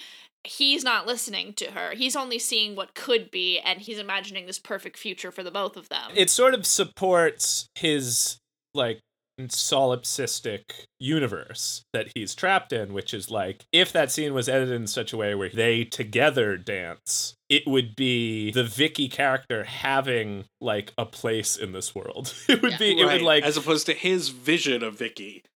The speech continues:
Speaker 2: Right.
Speaker 3: Which is
Speaker 2: It would
Speaker 3: then
Speaker 2: show that she still has some sort of, like, onus over her own self instead of it being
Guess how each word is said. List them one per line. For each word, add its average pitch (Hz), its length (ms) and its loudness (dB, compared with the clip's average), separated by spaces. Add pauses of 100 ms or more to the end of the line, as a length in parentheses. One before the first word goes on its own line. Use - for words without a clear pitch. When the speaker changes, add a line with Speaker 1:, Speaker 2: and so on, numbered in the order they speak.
(200)
Speaker 2:
Right. 175 280 6
Speaker 3:
Which 101 100 -2
is 139 160 0
Speaker 2:
It 147 140 6
would 165 100 4
Speaker 3:
then - 60 4
Speaker 2:
show 196 140 6
that 170 180 0
she 175 300 2
still 156 360 0
has 139 300 4
some 127 460 0
sort 120 360 0
of, 107 180 -4
like, 104 420 -2 (300)
onus 123 540 2
over 117 320 2
her 120 220 0
own 127 280 0
self 131 420 0
instead 117 540 0
of 104 320 0
it 117 240 -4
being 104 400 -6